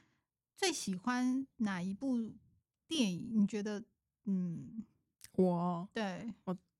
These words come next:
Speaker 2: 我最喜欢霍尔的移动城堡。<laughs> 你知道为什么吗？
Speaker 1: 为什么？
Speaker 2: 因为霍尔一出场，那个条件哪个女生不爱？<laughs> 那个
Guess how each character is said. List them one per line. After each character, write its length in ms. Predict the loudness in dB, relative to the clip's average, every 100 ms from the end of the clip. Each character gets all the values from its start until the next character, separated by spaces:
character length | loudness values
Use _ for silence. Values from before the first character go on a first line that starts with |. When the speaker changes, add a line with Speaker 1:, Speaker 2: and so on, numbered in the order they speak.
| _ _ -6
Speaker 2:
我 80 |
最 160 | 0 2
喜 100 | 2
欢 180 | 0 0
霍 220 | 2 2
尔 100 | 2
的 120 | -2 -4
移 160 | -6
动 220 | -4 -4 2
城 100 | 2
堡。 380 | 2 6 10 10
<laughs> 1900 | 12 12 12 10 10 10 8 6 6 6 6 8 8 8 6 6 4 6 6
你 40 |
知 40 | 8
道 120 | 8
为 120 | 8
什 100 | 8
么 100 | 8 8
吗？ 220 | 8 8
Speaker 1:
为 100 | 6
什 140 | 6 4
么？ 220 | 4 6
Speaker 2:
因 60 | 6
为 60 |
霍 220 | 10 10
尔 80 | 10
一 80 | 8
出 200 | 8 6
场， 280 | 6 4 4
那 100 | 2 2
个 80 |
条 260 | 6 6 6
件 240 | 8 6
哪 120 | 6 2
个 100 | 0
女 160 | 0
生 160 | 0 0
不 100 | 0
爱？ 240 | 0 2 4
<laughs> 800 | 4 8 10 10 10 6 10 10
那 80 |
个 100 | 12